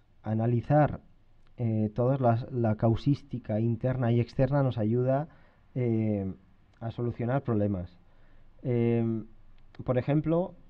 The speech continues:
eh, pensar que algo no se puede hacer porque no, no tenemos una base determinada, una propia debilidad se puede, mm, suplir con una fortaleza de la propia entidad.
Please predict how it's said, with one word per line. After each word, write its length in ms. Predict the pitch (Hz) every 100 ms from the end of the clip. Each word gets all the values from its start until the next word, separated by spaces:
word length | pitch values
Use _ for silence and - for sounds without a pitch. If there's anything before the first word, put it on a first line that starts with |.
| -
eh, 600 | 135 123 117 117 117 117 113
pensar 560 | 117 117 135 143 135
que 140 | - 131
algo 220 | 131 127
no 100 | 127
se 120 | 123
puede 220 | 120 131
hacer 420 | 123 139 170 131 110
porque 500 | 117 - 120 117 110
no, 720 | 110 113 110 110 107 101 -
no 240 | - 120 110
tenemos 400 | 113 117 104 117
una 160 | 107
base 300 | 101 110 -
determinada, 800 | 113 110 120 120 120 123 139 160 - -
una 200 | 113 110
propia 360 | 123 127 131
debilidad 480 | 120 117 120 117 123
se 120 | - -
puede, 360 | - 113 110 - -
mm, 320 | 107 98 104
suplir 520 | - 123 107 120 127
con 180 | - 101
una 160 | 104 104
fortaleza 500 | 101 98 95 92 107
de 80 | 101
la 80 |
propia 300 | 85 101 95
entidad. 360 | 90 85 90 120